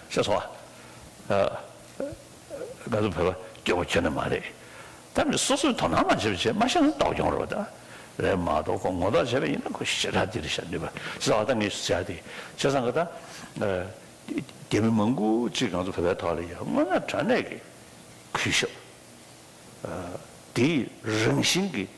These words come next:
아니 동심기 돼야. 아, 인지식도 맞습니다. 인지식이 솔리다리티 있어야 돼. 대한민국 남주 땡으로.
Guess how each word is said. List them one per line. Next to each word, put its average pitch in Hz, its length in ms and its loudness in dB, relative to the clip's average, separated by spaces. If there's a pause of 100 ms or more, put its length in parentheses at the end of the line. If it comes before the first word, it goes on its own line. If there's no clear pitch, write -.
(480)
아니 196 160 2 (100)
동심기 - 500 0
돼야. 73 220 -6 (1080)
아, - 160 -4
인지식도 117 540 2
맞습니다. 90 440 -2
인지식이 110 640 0
솔리다리티 101 840 0
있어야 76 340 -2
돼. 110 160 -4 (280)
대한민국 143 560 2 (280)
남주 92 320 -2
땡으로. - 460 -4